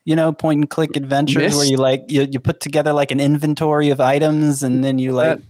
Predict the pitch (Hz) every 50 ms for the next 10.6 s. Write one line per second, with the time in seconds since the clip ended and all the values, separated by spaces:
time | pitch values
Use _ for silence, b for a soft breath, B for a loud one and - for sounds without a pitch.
0 | - - 147 131 147 151 156 180 202 - - - - - - 190 202 208 202 208
1 | 208 214 214 208 202 _ - 214 208 202 185 196 - - 196 170 160 156 175 190
2 | 190 196 196 180 185 202 220 190 175 170 185 185 170 165 - - - - - -
3 | - - 170 160 139 113 117 131 135 127 120 120 127 143 - 165 160 156 147 139
4 | 135 131 117 98 110 120 - - 143 147 151 135 143 - - 131 - - 147 123
5 | 120 117 110 90 71 - - _ _ _ - 117 - - - 170 165 151 147 143
6 | 139 139 143 143 151 156 147 - - - - - - - - - - - 147 151
7 | 151 - - - - 151 143 143 143 - - - - - - - - - - -
8 | - 233 262 240 165 - 226 202 180 175 175 - - - - - - 90 - -
9 | 175 170 165 - 170 165 - - - - 151 - - 220 214 226 185 156 165 147
10 | 127 110 101 101 85 82 85 82 85 90 -